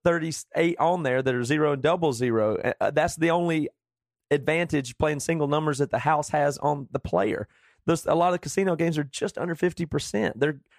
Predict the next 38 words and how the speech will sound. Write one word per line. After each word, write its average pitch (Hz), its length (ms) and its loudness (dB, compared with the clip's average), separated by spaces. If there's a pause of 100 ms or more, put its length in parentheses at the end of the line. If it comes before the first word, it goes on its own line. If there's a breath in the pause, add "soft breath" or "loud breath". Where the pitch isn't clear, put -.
much, 147 480 -2
much 190 320 -2
more 156 180 0
ethical 135 440 0
forms 117 400 -2
of, 107 240 0
uh, 117 140 2 (100)
and, 123 320 -2
and 127 260 0
it's 135 160 -2
tra-, - 180 -4 (100)
also 160 340 2
they're 143 140 0
transparent. 160 720 -4 (240)
I'm 135 120 2
not, 151 220 0
I 131 100 2
like 139 280 2
gambling, 135 360 0
actually. 120 360 2
I 135 60 2
like 131 200 0
playing 127 240 0
cards. 127 360 0
I 131 80 2
love, 151 320 0 (160)
like, 113 240 0
simple 131 340 0
gambling, 127 340 0
but 107 120 0
certainly 120 460 -2
I 113 60 2
wanna 120 320 -2 (340 soft breath)
look 139 180 0
at 135 140 4
it 131 80 2
as, 110 520 0
uh, 87 440 -2